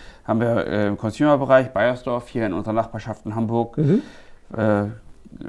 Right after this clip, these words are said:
Speaker 1: kleiner dax-Wert Best Buy, sagt was über den U-S-Konsumenten aus.
Speaker 2: Mhm.
Speaker 1: Dann, ähm, das hatten wir alles schon im Preview,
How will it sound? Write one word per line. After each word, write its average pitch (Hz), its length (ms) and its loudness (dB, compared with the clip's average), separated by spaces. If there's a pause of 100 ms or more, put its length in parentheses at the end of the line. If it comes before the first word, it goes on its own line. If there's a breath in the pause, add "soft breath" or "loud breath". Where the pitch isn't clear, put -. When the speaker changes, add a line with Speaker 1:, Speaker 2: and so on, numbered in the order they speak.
(540)
Speaker 1:
kleiner 110 560 2
dax-Wert 110 680 0
Best 110 480 -4
Buy, 127 420 6
sagt 110 300 -2
was 98 140 -4
über 98 100 -2
den 98 120 0
U-S-Konsumenten 139 760 0
aus. 147 340 0
Speaker 2:
Mhm. 123 420 -2 (720 loud breath)
Speaker 1:
Dann, 113 320 2 (240)
ähm, 101 380 -2 (440)
das 107 240 -6
hatten 104 140 -2
wir 101 140 4
alles 98 180 -2
schon 95 260 -2
im 95 280 -2
Preview, 107 680 2